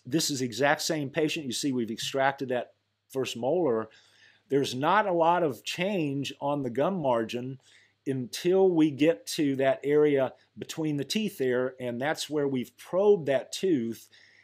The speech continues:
and we're getting bleeding. Why?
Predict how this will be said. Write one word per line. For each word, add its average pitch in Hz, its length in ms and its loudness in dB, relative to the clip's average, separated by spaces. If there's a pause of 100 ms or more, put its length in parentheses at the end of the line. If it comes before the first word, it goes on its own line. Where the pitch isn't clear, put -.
(140)
and 131 440 -4
we're 131 160 2
getting 131 360 -2
bleeding. 143 600 -2 (640)
Why? 123 680 0